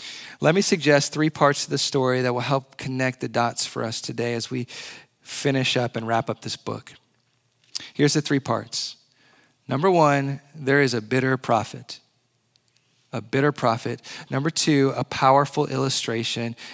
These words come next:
And three, a compassionate God. A bitter prophet, a powerful illustration, a compassionate God. So the first point, as we're looking at this text today,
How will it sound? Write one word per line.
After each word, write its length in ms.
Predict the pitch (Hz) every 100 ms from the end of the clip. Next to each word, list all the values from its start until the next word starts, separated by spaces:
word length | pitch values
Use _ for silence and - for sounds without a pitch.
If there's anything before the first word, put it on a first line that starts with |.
| -
And 180 | 120 -
three, 380 | 131 123 117
a 100 | 120
compassionate 760 | - 113 - 120 110 - 117 113
God. 340 | 107 101 104 - _ _ _ _ _ _ _ _ _ _ _ _ _ _ _ _ _ _ _ -
A 80 | 123
bitter 400 | 107 120 175 196
prophet, 540 | - 143 131 135 131 - - - _ -
a 100 | - _ -
powerful 540 | - 165 175 160 160
illustration, 800 | 151 147 - 123 117 127 123 123 120
a 80 |
compassionate 720 | - 117 - 113 113 - 113 113
God. 280 | 101 107 110 _ _ _ _ _ _ _ _ _ _ _ _ _ _ _ - - - - -
So 160 | 147
the 80 | 135
first 340 | - 185 -
point, 260 | - 143 139
as 100 | 127
we're 80 | 156
looking 380 | 151 165 160 143
at 280 | 143 131
this 200 | 143 143
text 320 | - 151 - -
today, 320 | 143 127